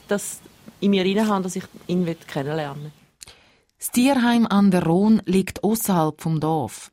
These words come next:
Speaker 2: dort, wo das Industriegebiet gerade als Naherholungsgebiet grenzt. Tiere haben hier viel Platz, auch im Hundegehege mit Rampen und Röhren, wo die Hunde spielen können. Jetzt ist das Gehege aber noch leer.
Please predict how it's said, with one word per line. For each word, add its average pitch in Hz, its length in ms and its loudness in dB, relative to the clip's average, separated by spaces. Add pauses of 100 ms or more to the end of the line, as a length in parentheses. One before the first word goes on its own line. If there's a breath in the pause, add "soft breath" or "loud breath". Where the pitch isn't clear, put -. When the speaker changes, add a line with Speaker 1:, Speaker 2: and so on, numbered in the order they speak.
Speaker 2:
dort, 214 440 0
wo 175 40 2
das 170 140 -4
Industriegebiet 190 1120 0
gerade 165 280 -2
als 170 140 -4
Naherholungsgebiet 165 1300 0
grenzt. - 600 -4 (380)
Tiere 226 380 2
haben 202 220 4
hier 170 180 2
viel 214 260 -2
Platz, - 720 -6
auch 190 260 4
im 190 280 4
Hundegehege 208 800 2 (240 loud breath)
mit 156 240 -2
Rampen 175 500 0
und 165 200 2
Röhren, 175 380 2 (180 soft breath)
wo 196 100 -2
die - 140 -8
Hunde 139 520 0
spielen 127 300 -4
können. - 160 -10 (800 loud breath)
Jetzt 196 460 0
ist 254 220 0
das - 60 -6
Gehege 208 480 2
aber 202 140 0
noch 226 160 4
leer. 147 320 0